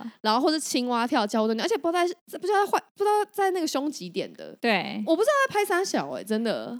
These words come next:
Speaker 2: 我觉得格数露营就是这样，它一定是全台湾的老师有一个剧本，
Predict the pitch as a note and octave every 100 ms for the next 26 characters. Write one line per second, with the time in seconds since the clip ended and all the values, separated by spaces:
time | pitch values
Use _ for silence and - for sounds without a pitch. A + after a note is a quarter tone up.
0 | - C#4+ E4 A4+ E4 C#4+ F4 F#4+ F4+ F4
1 | A#3 G3 A3+ A#3 G#3+ F#3+ F3 F#3+ - D#4+
2 | E4 C4 A3+ C4+ C4 C4 A#3 G3+ A3+ D#4
3 | B3 C4+ A#3+ B3 B3 G#3 E3 G3 G#3+ G#3+
4 | F3 G#3+ - A#3+ G3 - G#3